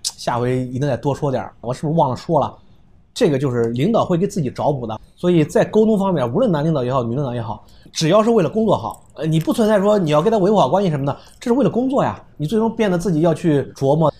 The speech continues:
最终时间也花费了，你的辛苦也花费了，呃，够，结果也拿不出来，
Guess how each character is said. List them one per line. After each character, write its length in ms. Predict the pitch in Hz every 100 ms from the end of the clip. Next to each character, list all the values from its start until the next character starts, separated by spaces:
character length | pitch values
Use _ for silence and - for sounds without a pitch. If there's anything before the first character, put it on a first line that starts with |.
| -
最 120 | -
终 180 | 185 202
时 180 | 196 185
间 100 | 202
也 100 | 151
花 240 | - 175
费 120 | 175 147
了， 120 | 123
你 60 |
的 80 | 135
辛 180 | - 208
苦 120 | 165
也 60 | 131
花 220 | 165 165
费 80 | 156
了， 160 | 123 - - -
呃， 100 | 156
够， 140 | 185 170
结 200 | - 196
果 160 | 185
也 80 | 139
拿 160 | 131 151
不 80 |
出 120 | 156 151
来， 280 | 131 139